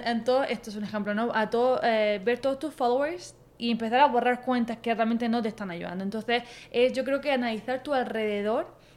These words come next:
y las influencias que tú tienes son claves para, para tú poder seguir con el, con ese progreso o con esa meta que tú quieras o, o eso que tú quieres conseguir.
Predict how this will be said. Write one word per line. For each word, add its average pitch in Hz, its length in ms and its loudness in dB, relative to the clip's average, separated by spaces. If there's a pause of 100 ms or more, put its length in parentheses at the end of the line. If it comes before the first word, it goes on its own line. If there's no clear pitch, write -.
(160)
y 233 480 0
las 208 420 0
influencias 233 440 -4
que 233 140 -6
tú 233 140 -6
tienes 247 440 -4
son - 460 -4
claves - 680 -4 (360)
para, 214 380 0
para 220 220 2
tú 220 140 -4
poder 226 300 0
seguir 226 300 -4
con 220 180 -6
el, 214 120 -4
con 202 160 -4
ese 208 220 -6
progreso 196 500 -4
o 190 60 -4
con 208 100 -2
esa 208 180 -6
meta 208 300 -6
que 202 80 -6
tú 190 160 -12
quieras 196 320 -4
o, 180 240 -6
o 196 120 -4
eso 196 180 -12
que 196 100 -8
tú 196 120 -10
quieres 202 200 -10
conseguir. 196 420 -12